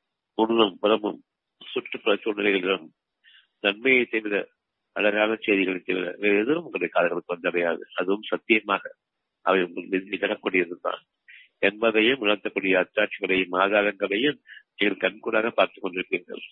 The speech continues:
இந்த நாள்ல இது நிகழப்போகுது அப்படிங்கிறது இல்லாம, என்றென்றுமே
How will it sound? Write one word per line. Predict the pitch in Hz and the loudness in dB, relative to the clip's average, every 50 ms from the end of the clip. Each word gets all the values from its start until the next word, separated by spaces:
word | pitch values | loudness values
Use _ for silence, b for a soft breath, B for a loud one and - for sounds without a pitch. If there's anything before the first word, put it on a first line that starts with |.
| _ _ _ _ _ | _ _ _ _ _
இந்த | 113 117 131 123 | -2 0 0 0
நாள்ல | 120 139 165 185 185 170 165 156 | 2 2 0 0 0 2 0 0
இது | 139 123 | 0 2
நிகழப்போகுது | 113 110 113 147 147 143 131 - 120 110 107 104 107 95 _ _ b b b b _ _ _ | 0 0 0 2 0 0 -2 -4 -4 -4 -4 -6 -8 -12 _ _ b b b b _ _ _
அப்படிங்கிறது | - 104 - 110 110 107 107 101 98 | 0 2 2 2 0 -2 -2 -4 -4
இல்லாம, | 95 95 104 104 - 143 151 117 - _ B B B B B B B _ - | 0 2 2 2 2 0 -4 -4 -6 _ B B B B B B B _ 0
என்றென்றுமே | 113 113 123 120 160 151 143 - 147 147 147 147 | 0 0 0 -6 -16 -14 -14 -16 -8 -2 0 0